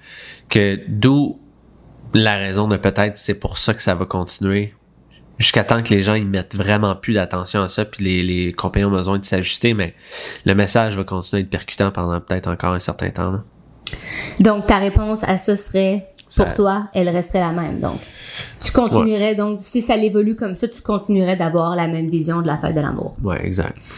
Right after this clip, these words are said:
Speaker 2: <laughs> Mais là, c'est ça, mais si, si ça te mettait de la pression avant de trouver l'amour.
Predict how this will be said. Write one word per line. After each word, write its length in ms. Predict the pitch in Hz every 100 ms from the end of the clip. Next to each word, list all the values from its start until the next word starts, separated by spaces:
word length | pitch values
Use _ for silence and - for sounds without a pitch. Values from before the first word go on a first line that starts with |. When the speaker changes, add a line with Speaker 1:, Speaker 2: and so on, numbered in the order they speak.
| - - - - -
Speaker 2:
<laughs> 600 | - - - - - 175
Mais 340 | 226 214 190 175
là, 80 |
c'est 120 | 175 175
ça, 220 | 196 180
mais 240 | 180 - - _ _ _ _ - - -
si, 420 | - - 175 -
si 200 | - -
ça 160 | 214 214
te 100 | 208
mettait 320 | 190 180 220
de 60 | 196
la 80 | 175
pression 720 | - 185 165 - 202 214 208 _ _ _ _ _ -
avant 460 | 190 170 185 226 - - _ _ _ _ _ 185
de 60 |
trouver 300 | 180 - 214
l'amour. 520 | 208 170 170 160 -